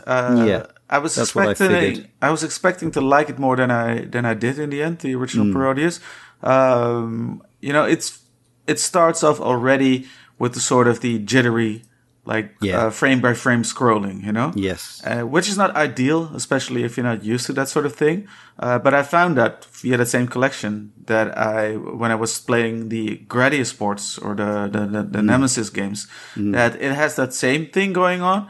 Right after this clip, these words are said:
Speaker 2: Yeah.
Speaker 1: but still they were somehow a little bit more playable.
Speaker 2: Okay.
Speaker 1: Uh, and I think also what's, what's rough is that,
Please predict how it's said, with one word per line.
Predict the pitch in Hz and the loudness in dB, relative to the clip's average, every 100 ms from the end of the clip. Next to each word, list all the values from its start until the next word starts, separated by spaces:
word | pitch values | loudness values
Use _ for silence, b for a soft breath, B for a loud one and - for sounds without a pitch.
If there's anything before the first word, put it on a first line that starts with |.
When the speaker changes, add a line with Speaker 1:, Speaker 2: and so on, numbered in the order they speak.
| - | -2
Speaker 2:
Yeah. | 117 156 | 0 2
Speaker 1:
but | 147 139 | 0 0
still | - 185 202 202 | 0 2 2 4
they | 190 | 2
were | 175 175 | 4 2
somehow | - 180 180 165 160 | 2 0 2 4 4
a | 139 | 2
little | 143 165 | 2 2
bit | 156 151 151 | 2 0 0
more | 135 127 | -2 -2
playable. | - 151 143 117 98 117 202 - _ B B B | -6 0 2 2 0 -2 -4 -6 _ B B B
Speaker 2:
Okay. | 131 127 | -4 0
Speaker 1:
Uh, | 123 123 123 120 120 | 2 4 2 2 2
and | - 131 127 | 2 0 0
I | 127 | -2
think | 131 180 - | -2 -4 0
also | 131 151 - 175 | 0 0 0 0
what's, | 143 139 - - | -2 -4 -8 -8
what's | 131 127 | -6 -6
rough | 104 127 160 - | 0 2 2 0
is | 135 - | -6 -2
that, | 120 120 | 0 0